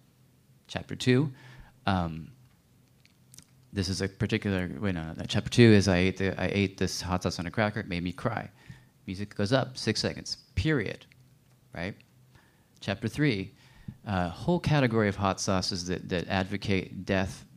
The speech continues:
via ultra hotness. I do not agree with this. Music fades, goes out. Right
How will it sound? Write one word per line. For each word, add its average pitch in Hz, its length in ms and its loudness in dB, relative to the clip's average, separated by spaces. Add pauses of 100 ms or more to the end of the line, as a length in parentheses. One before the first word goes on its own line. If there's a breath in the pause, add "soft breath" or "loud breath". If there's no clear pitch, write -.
(120)
via 92 300 -2
ultra 95 240 -2
hotness. - 600 -2 (380 soft breath)
I 98 80 -2
do 101 80 -2
not 90 160 2
agree 95 220 2
with 90 100 0
this. - 340 -8 (1080)
Music 87 240 -4
fades, 117 680 0 (600)
goes 87 240 0
out. 101 400 0 (1120)
Right 113 340 4